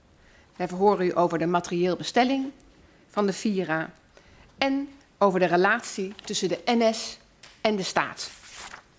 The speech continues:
Dit verhoor zal worden gevoerd met name door de heer Elias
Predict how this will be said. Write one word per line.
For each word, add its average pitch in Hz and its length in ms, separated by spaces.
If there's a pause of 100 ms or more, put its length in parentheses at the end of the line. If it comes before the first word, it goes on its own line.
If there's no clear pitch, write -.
(1080)
Dit 214 140
verhoor 285 340
zal 240 160
worden 180 440
gevoerd 277 600 (640)
met 190 180
name 240 480 (360)
door 180 140
de 185 60
heer 185 140
Elias 180 680